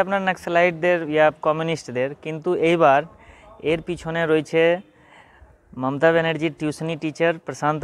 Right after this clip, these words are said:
বাবুর টিম। ওরা এখন মানে মাথা যেরকম দিদির খারাপ হয়ে গেছে, শারীরিক ব্যালেন্স, মেন্টাল ব্যালেন্স দুটাই ওনার ডিসব্যালেন্স হয়ে গেছে। তাই ওনার যতই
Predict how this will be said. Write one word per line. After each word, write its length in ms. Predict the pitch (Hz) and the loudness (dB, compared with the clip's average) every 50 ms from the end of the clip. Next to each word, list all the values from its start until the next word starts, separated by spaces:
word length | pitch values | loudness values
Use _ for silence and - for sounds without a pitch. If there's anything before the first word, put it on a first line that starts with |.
| 151 147 | 2 2
বাবুর 260 | 151 147 147 156 147 - - | 2 4 2 0 -4 -4 -4
টিম। 180 | 147 143 151 160 170 170 - _ _ _ _ _ _ - - - - _ - - 135 | -6 -4 -4 -6 -8 -12 -16 _ _ _ _ _ _ -20 -20 -20 -20 _ -6 -2 0
ওরা 160 | 139 147 156 156 156 | 4 4 4 4 4
এখন 260 | 151 - 147 147 151 151 151 147 139 - _ _ _ _ - | 2 -2 -4 -4 -4 -4 -6 -8 -12 -14 _ _ _ _ -14
মানে 160 | 127 135 135 131 135 | -10 -8 -6 -4 -2
মাথা 200 | 143 151 - 185 196 185 | -2 0 4 4 4 4
যেরকম 280 | 190 180 180 180 190 190 175 | 4 2 2 0 0 0 0
দিদির 240 | 175 175 165 190 185 | 0 2 2 2 0
খারাপ 260 | - 185 180 180 180 175 | 2 4 6 6 6 6
হয়ে 120 | 175 185 180 | 4 2 2
গেছে, 200 | 180 170 - 190 185 190 185 - - - | 0 -2 -2 -4 -4 -4 -6 -10 -8 -2
শারীরিক 400 | 156 151 156 165 165 185 185 170 165 | 0 0 2 2 2 0 0 0 2
ব্যালেন্স, 320 | 175 180 180 190 190 190 180 - 180 | 2 4 4 4 2 2 0 -6 -6
মেন্টাল 280 | 165 165 165 165 180 180 170 | -6 -2 0 0 0 2 2
ব্যালেন্স 280 | 175 175 175 180 185 185 160 147 | 2 2 2 2 0 -2 -4 -6
দুটাই 280 | 147 160 143 185 185 190 190 180 | -6 -2 2 2 2 2 2 2
ওনার 180 | 180 180 180 165 151 139 143 151 151 | 0 0 0 -2 -4 -8 -8 -4 -2
ডিসব্যালেন্স 520 | 175 180 - 165 170 170 165 170 165 156 - | -2 -2 2 4 4 4 4 4 0 0 -2
হয়ে 120 | 151 135 120 117 | -4 -4 -4 -4
গেছে। 200 | 104 - - - - - - - - - - - - - - - _ - | -6 -8 -10 -12 -12 -14 -16 -18 -20 -20 -20 -20 -20 -20 -20 -6 _ 4
তাই 180 | 147 156 170 190 190 175 | 6 6 6 6 4 0
ওনার 220 | 165 160 165 160 151 139 | -2 -2 -2 -2 -2 -4
যতই 360 | 147 139 - 165 170 170 175 | -4 -2 0 0 0 2 2